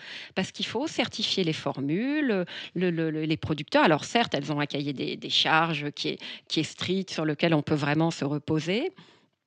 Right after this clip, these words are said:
Mais en même temps, donc, vous avez toutes ces nouvelles marques qui arrivent en disant tout ce qu'elles n'ont pas dans les formules. Et évidemment, elles disent ce qu'elles ont. Il ne faut pas dire que tout, mais vous avez déjà, euh,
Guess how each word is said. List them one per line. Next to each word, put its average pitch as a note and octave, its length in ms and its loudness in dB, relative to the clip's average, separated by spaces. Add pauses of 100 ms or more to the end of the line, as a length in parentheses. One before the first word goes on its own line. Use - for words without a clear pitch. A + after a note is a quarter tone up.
(400)
Mais F#3 100 2
en D#3+ 60 2
même D3 220 2
temps, B3 200 2
donc, G3 140 2
vous D#3 160 -4
avez D3+ 180 0
toutes G3+ 200 -8
ces F3+ 140 -4
nouvelles D3+ 340 -2
marques B3 320 -2
qui A#3+ 180 0
arrivent G#3+ 540 2 (380)
en F#3+ 140 0
disant F3 540 -4
tout E4+ 140 -2
ce - 80 -8
qu'elles A#3 180 2
n'ont G#3 140 -2
pas D4 180 2
dans D4 140 2
les A#3 100 2
formules. F3+ 480 0 (360)
Et E3 60 2
évidemment, F3+ 360 2
elles D#3 80 2
disent F#3+ 180 0
ce - 60 -12
qu'elles F3 280 6
ont. D3+ 140 2 (220)
Il G2+ 60 -12
ne - 40 -14
faut - 100 -14
pas - 160 2
dire F3+ 300 0
que - 80 -18
tout, D4+ 160 0 (200)
mais B3+ 300 6 (300)
vous G3+ 180 4
avez A#3 220 8
déjà, C#4+ 460 8
euh, D#3 160 -2